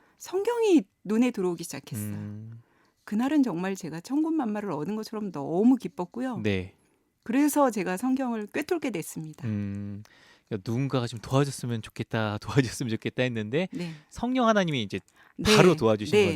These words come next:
Speaker 2: 거네요.
Speaker 1: 네.
Speaker 2: 저자직강이네요. <laughs>
Speaker 1: 네, 맞습니다.
Speaker 2: 예, 그렇게 목사님이, 예, 무언가, 어, 놓치고 있다는 것을 알게 해주신 분도 하나님이시고
Speaker 1: 네.
Speaker 2: 교회로 불러주시고
Speaker 1: 네.
Speaker 2: 뭔가 뜨거움을 맛보게 해주시고
Speaker 1: 네.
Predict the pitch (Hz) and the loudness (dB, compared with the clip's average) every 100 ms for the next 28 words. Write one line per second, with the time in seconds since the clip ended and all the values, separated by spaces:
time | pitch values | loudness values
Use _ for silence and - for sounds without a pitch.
0 | - - 180 170 - 160 - - - 127 | -2 -4 -2 -2 -6 -12 -20 -4 2 4
1 | 151 - - 127 104 92 90 120 196 190 | 4 0 0 0 0 -2 -2 4 6 6
2 | 165 165 160 170 165 190 113 104 98 98 | 4 2 -2 -4 -4 -2 0 0 0 -4
3 | - - - - 117 - 107 104 101 98 | -8 -18 -14 -6 -6 -2 0 0 -2 -4
4 | 120 113 107 107 104 101 104 104 104 110 | -4 -4 -4 -4 -4 -4 -6 -6 -6 -6
5 | 127 143 156 _ _ _ _ 113 101 98 | -6 -8 -12 _ _ _ _ -8 -8 -4
6 | 110 123 120 113 107 - _ 127 120 110 | -2 -2 0 0 0 -6 _ -6 -4 -2
7 | 131 - - 202 190 170 - 160 151 139 | -4 -4 -6 -2 -2 -2 -2 -2 -2 -4
8 | 131 143 - 127 156 208 185 185 160 123 | -4 -6 -4 2 4 4 4 0 -4 -4
9 | 113 135 160 143 107 - - 113 170 170 | -2 -2 -2 -4 -8 -12 -8 -4 -4 -2
10 | 131 110 110 - 113 117 110 107 117 - | 0 0 0 -2 -2 0 -2 -8 -8 -4
11 | 175 170 156 156 156 107 110 147 147 139 | -2 -2 -6 -12 -8 -6 -4 0 0 0
12 | 117 101 - 113 110 - - 104 - 98 | -2 -4 -6 -4 -4 -6 -12 -10 -8 -8
13 | - 160 | -8 -10